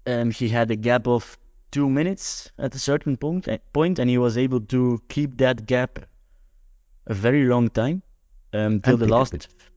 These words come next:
Speaker 1: fifteen K, I think.
Speaker 2: And until today, he says he had the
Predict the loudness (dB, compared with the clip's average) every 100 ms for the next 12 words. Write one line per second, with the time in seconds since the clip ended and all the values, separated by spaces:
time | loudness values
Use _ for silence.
0 | _ -20 -20 -6 -6 -2 0 0 2 0
1 | 0 -2 -8 -10 -20 _ -4 -2 0 2
2 | 2 2 0 2 2 2 0 -6 _ -14
3 | -6 -6 0 0 0 -4 -20 -6 -2 0
4 | 0 -2 -6